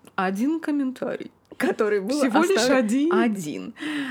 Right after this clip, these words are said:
Speaker 1: А, который был оставлен нам, а, в iTunes подкастах.
Speaker 2: А ты не помнишь, кстати, к какому из подкастов это был
Speaker 1: А,
Speaker 2: комментарий?
Speaker 1: к Бер-,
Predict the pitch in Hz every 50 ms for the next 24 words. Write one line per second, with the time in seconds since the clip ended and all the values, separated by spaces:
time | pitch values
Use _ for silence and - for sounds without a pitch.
0 | 240 - - 165 160 151 151 - 185 - - 392 339 214 202 269 233 190 - -
1 | 185 208 226 220 196 180 180 185 196 226 233 226 220 220 - 151 147 151 160 160
2 | 160 160 170 175 180 160 156 - - 170 180 185 185 - - 208 202 190 165 -
3 | - - - - _ _ _ _ _ _ _ _ _ _ - 175 160 - - -
4 | 294 381 427 - - - 269 240 - - - - - - - - - - 233 220
5 | 226 - 285 311 381 359 - - - 254 247 214 202 - - - - 220 196 185
6 | 175 - - - - - 190 - - - 170 - - 170 170 - - 165 - -
7 | - - 156 156 156 151 147 151 - - - 185 185 175 175 180 180 160 147 147
8 | 151 208 202 170 247 208 190